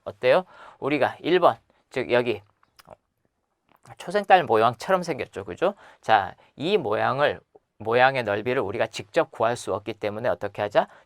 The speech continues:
주변 도형의 도움을 받자 하는 거죠. 그래서 여기 십일 번 이야기에서는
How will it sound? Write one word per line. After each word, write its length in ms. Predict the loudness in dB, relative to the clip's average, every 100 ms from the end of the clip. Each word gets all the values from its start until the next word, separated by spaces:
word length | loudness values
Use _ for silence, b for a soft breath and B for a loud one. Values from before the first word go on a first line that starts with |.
| -20
주변 420 | -14 -4 -4 -4
도형의 480 | -6 -6 -4 -6 -8
도움을 400 | -10 -8 -6 -6
받자 480 | -8 -12 -14 -14 -14
하는 220 | -20 -20 -20
거죠. 320 | -8 -4 -4
그래서 420 | -6 -4 -2 -2 B B B 0
여기 380 | 2 2 0 -2 -16 _
십일 420 | -8 -6 -2 2
번 220 | 4 4
이야기에서는 680 | 4 2 2 -4 -4 -6